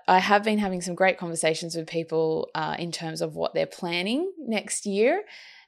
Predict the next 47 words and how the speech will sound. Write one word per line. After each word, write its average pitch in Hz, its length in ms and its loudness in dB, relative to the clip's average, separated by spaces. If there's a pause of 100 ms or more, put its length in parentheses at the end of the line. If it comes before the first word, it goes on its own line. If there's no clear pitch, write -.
(100)
And 185 600 0
I - 80 -6
think 294 320 0
January 277 540 4
and 240 140 0
February 185 460 2
really 196 280 2
gonna 285 200 2
be 202 200 0
those 175 240 2
months 170 260 -6
where 165 100 0
we 165 100 -4
need 160 260 -6
to 170 100 -8
think 175 400 -6
about 156 420 -2 (360)
how 175 260 6
we 175 100 4
do 160 160 2
things 160 300 -8
more 165 160 -6
strategically. - 1040 -4 (340)
So, 185 680 6 (100)
um, 165 560 0 (1160)
yeah, 202 220 8
I'll 190 120 8
definitely 262 380 8
be 247 240 8
on 220 160 4
the 214 240 2
Bad 240 260 10
Marketing 208 380 2
podcast. 175 640 2
We've 190 160 4
finished 226 340 0
up 190 120 2
season 185 340 0
one. 175 320 0
Go 190 180 6
check 185 220 -2
it - 20 0
out 165 140 4
if 165 100 -4
you 180 80 2
like. 185 260 6
But 180 200 6